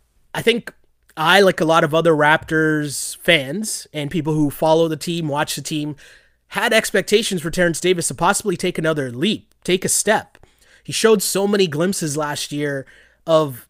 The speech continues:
the potential of being the backup point guard, right? If Kyle were, if something were to happen with Kyle, okay, maybe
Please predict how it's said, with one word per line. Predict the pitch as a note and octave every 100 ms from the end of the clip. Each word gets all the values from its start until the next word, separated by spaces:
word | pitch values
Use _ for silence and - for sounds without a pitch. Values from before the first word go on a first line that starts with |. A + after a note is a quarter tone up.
| C3
the | D3
potential | D#3 - G#3 C4+ F3+
of | D#3
being | D#3+ E3
the | D3
backup | C3 D3+ - F#3 -
point | G#3 C4+
guard, | - G2+ E2 _ _ _ _ _ -
right? | D3 G3
If | E3 -
Kyle | E3+ E3+ F3+
were, | F3 E3+ F3
if | C#3 C3+
something | F3+ F3 E3
were | D#3+
to | C#3+
happen | D#3+ D#3+ C#3+
with | B2+
Kyle, | - F#3 F#3+ F#3+ F#3+ - - _ -
okay, | - F#3 D3 A#2
maybe | B2+ D#3 D#3+ E3 D#3+